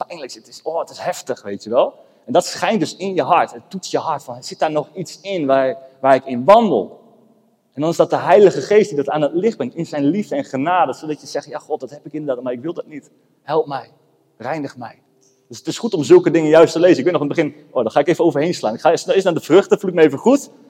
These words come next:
En dan ga ik even kijken wat hier, eh, wat hier ook weer staat." <laughs> De vrucht van de geest is echter liefde, blijdschap,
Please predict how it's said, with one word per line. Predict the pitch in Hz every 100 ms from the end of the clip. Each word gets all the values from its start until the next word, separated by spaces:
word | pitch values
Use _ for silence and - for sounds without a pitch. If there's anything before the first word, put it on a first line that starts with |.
| _ -
En |
dan | 143
ga | 165
ik | 147
even | 151 143
kijken | 139 143 143
wat | 123
hier, | 127 131 110
eh, | 107 101
wat | 110
hier | 127
ook | 107
weer | 98
staat." | - - 147 160 -
<laughs> | 208 349 - _ - _ _ _ - - - - - - _ _ _ _ _ _ _ _ _ _ _ _ _ _ -
De | 123
vrucht | - 220 240 -
van | 208
de | 196
geest | 202 170 127 -
is | -
echter | - 165 160 120
liefde, | 135 160 214 - 127 104 107 - - 101
blijdschap, | 120 139 175 196 - 123 104